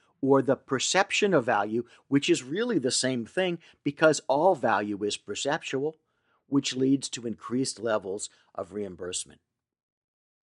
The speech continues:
In the hospital-based world, some groups have lost contracts to groups which competed on the basis of lower or no facility reimbursement, while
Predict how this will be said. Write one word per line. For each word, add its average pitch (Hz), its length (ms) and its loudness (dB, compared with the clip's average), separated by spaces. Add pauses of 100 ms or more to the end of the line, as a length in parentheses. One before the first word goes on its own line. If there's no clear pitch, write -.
(220)
In 120 100 -4
the 110 80 -2
hospital-based 104 840 -4
world, 120 280 -4 (180)
some 160 260 0
groups 151 420 -2
have 127 120 -4
lost 147 280 0
contracts 156 680 -2
to 123 120 -6
groups 139 400 -4 (200)
which 151 220 -2
competed 170 500 -4
on 131 100 -6
the 135 80 -2
basis 131 480 -2 (220)
of 110 180 -4
lower 131 500 2 (360)
or 131 320 4 (200)
no 147 440 6
facility 156 560 4 (180)
reimbursement, 143 840 2 (260)
while 143 480 6